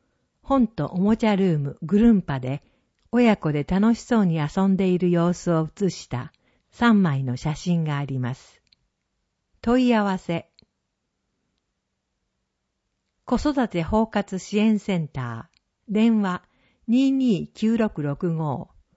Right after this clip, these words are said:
伊賀町子育て支援センター、電話四五一零一五、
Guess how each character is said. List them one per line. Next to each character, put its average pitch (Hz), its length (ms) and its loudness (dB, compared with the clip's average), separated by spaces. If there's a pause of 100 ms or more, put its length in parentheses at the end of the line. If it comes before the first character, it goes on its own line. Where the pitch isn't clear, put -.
(420)
伊 226 120 0
賀 262 140 2
町 214 420 -4
子 - 160 -4
育 190 260 -2
て 151 160 -4
支 - 220 -8
援 190 200 0
セ 175 200 -4
ン 135 100 -6
タ 117 420 -12 (440)
ー、 - 20 -8
電 208 300 2
話 170 220 -4 (440)
四 240 320 2
五 202 400 -2 (140)
一 233 320 -4
零 180 240 0
一 160 320 -4
五、 135 340 -6